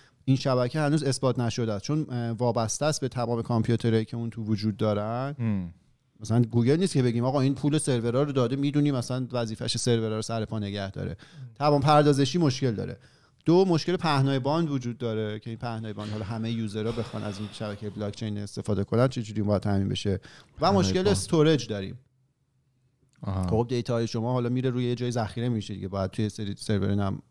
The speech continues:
Speaker 1: اه، دیتابیس نم اس کیو ال و فلان و اینا ذخیره بشه.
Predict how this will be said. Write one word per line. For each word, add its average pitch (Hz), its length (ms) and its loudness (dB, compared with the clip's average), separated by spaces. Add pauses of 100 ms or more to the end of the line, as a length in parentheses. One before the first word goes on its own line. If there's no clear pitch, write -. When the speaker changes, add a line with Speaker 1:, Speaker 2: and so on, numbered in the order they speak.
(120)
Speaker 1:
اه، 101 300 -6 (580)
دیتابیس 110 440 -2
نم 107 200 0
اس 104 220 -2
کیو 110 120 -2
ال 113 120 6
و 117 40 6
فلان 107 320 4
و 117 40 2
اینا 110 200 -4
ذخیره 127 360 -6
بشه. 104 340 -2